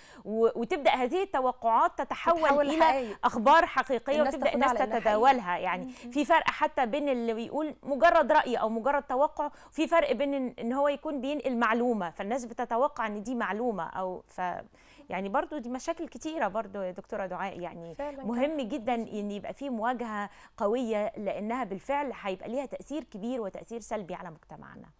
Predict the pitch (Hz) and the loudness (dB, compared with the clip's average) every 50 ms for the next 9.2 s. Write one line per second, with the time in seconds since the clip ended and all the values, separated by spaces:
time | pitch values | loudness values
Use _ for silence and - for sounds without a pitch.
0 | _ _ 247 240 247 247 247 254 247 262 254 254 240 208 220 262 247 220 247 254 | _ _ -10 -10 -10 -8 -6 -6 -6 -6 -8 -10 -10 -10 -10 -12 -10 -8 -6 -4
1 | 262 277 294 285 285 262 285 - 262 - - 247 - 214 208 - 262 - 294 262 | -2 -2 -2 -2 -4 -8 -12 -12 -12 -12 -12 -10 -10 -8 -6 -6 -6 -4 -6 -6
2 | - - 233 220 214 - - - 262 262 - 285 240 220 226 247 269 247 240 254 | -6 -6 -8 -10 -10 -12 -12 -12 -12 -8 -6 -4 -4 -2 -2 -4 -4 -4 -6 -8
3 | 247 - 262 220 185 208 208 220 247 254 262 240 220 - - - 269 254 - 220 | -8 -8 -10 -8 -8 -6 -6 -4 -4 -4 -4 -6 -8 -8 -8 -6 -6 -6 -6 -8
4 | 220 214 - - - _ - 185 _ - 269 294 294 - 240 240 233 214 202 180 | -10 -10 -10 -16 -18 _ -20 -18 _ -10 -8 -8 -8 -6 -6 -4 -4 -4 -6 -6
5 | 170 220 220 220 233 226 - 254 - - 202 226 214 277 285 - 302 262 - 202 | -6 -4 -4 -4 -4 -6 -8 -10 -8 -8 -6 -4 -4 -4 -4 -4 -6 -6 -6 -6
6 | - - - - 254 - 220 - 240 247 - 254 214 190 208 220 226 240 254 - | -6 -6 -6 -8 -12 -12 -12 -10 -10 -8 -8 -8 -8 -8 -6 -4 -4 -4 -4 -4
7 | 233 240 233 - 208 202 196 185 196 - 233 240 233 233 - 240 240 240 220 208 | -6 -8 -8 -8 -8 -8 -8 -8 -8 -8 -8 -6 -8 -8 -6 -4 -4 -2 -2 -4
8 | 202 196 - - - 214 233 247 214 214 185 180 226 - 233 - - - 240 233 | -6 -10 -12 -12 -10 -8 -8 -8 -8 -8 -8 -8 -10 -10 -10 -12 -10 -10 -10 -8
9 | - - 233 | -6 -6 -8